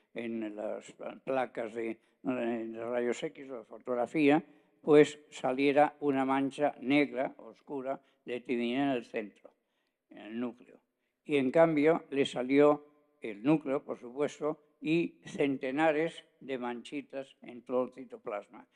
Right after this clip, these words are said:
Es un artículo que tiene dos páginas y una página tercera de, de, de láminas, de fotografías,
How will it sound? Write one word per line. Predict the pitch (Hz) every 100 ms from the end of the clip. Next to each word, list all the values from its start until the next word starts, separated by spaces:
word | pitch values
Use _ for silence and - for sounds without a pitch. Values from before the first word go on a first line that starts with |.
| _ _
Es | -
un |
artículo | 180 180 180 180 160
que | 151
tiene | 156 151 143
dos | 113 156 190
páginas | - 175 - 147 165 - _ _ -
y | 143
una | 151 143 127 120 120 _
página | 151 131 - 127 120
tercera | 123 117 - 113 107
de, | 113 107 101 _ _ _ -
de, | 143 127 127 123 123 117 113 113 110 107 113 113
de | 117
láminas, | 135 160 160 135 160 170
de | 131
fotografías, | 120 123 117 127 139 151